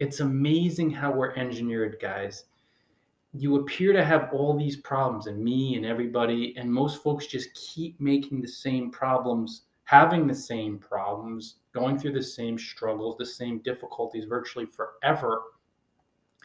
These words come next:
because they think outside in. "This is hard," or, "This is difficult on me." Now, this is life in general. The select few who choose to face the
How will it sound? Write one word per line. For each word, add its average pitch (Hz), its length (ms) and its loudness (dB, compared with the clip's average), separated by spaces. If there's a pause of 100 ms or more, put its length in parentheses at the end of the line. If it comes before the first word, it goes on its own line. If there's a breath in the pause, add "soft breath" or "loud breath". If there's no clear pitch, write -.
(360 loud breath)
because 131 420 -4
they 123 140 2
think 139 440 0 (100)
outside 123 800 2
in. 110 400 -8 (500)
"This 123 320 -2
is 120 160 -2
hard," 123 480 6
or, 104 60 2
"This 110 260 -4
is 117 140 -10
difficult 127 580 -4
on 113 180 -4
me." 110 160 -4
Now, 104 140 -4
this 165 240 0
is 127 160 -4
life 113 320 2
in 107 100 -10
general. 123 520 -4 (880 soft breath)
The 127 80 -2
select 143 500 -2
few 185 400 -2
who 127 300 -2
choose 170 720 -2
to 127 120 -8
face 139 420 0
the - 100 -8